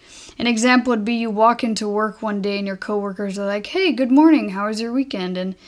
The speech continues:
in your head, you're going, "Well, my weekend was tough. I was struggling to even just get out of bed or do even the most simple tasks like <laughs> brushing my teeth or,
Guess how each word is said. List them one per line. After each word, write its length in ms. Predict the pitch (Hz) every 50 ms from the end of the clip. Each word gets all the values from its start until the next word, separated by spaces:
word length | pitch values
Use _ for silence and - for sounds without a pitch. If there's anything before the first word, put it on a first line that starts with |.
| - - - - _ _
in 180 | 208 214 220 226
your 220 | 254 311 339 311
head, 280 | 277 247 220 214 208 196
you're 120 | 208 196
going, 340 | 196 220 214 208 202 202 190
"Well, 420 | 196 214 220 247 277 285 262 - - - -
my 300 | - 214 208 214 220 247
weekend 500 | 262 269 269 262 - 269 269 262 262 247
was 460 | 247 247 247 247 254 247 214 - - - _ _
tough. 480 | - - 247 302 269 175 - - - -
I 240 | - 190 190 196 202
was 200 | 190 202 202 196
struggling 500 | - - 220 208 208 208 214 214 214 196
to 100 | - -
even 320 | 240 220 208 196 208 208
just 240 | 190 208 202 - -
get 100 | 202 190
out 200 | 190 196 196 196
of 120 | 196 185
bed 200 | 208 208 208 208
or 80 | 208 202
do 180 | 185 202 202 208
even 400 | 208 208 190 196 202 202 196 - - - - - _ _
the 140 | - 233 240
most 300 | 240 226 220 220 - - -
simple 340 | - 240 226 226 220 214
tasks 560 | 208 - - 294 311 302 254 185 - - - -
like 260 | 196 196 190 - -
<laughs> 0 |
brushing 380 | - 226 - 214 240 247 240
my 140 | 240 240 240
teeth 480 | 226 226 - 294 294 285 269 247 254 -
or, 340 | 226 220 214 208 202 208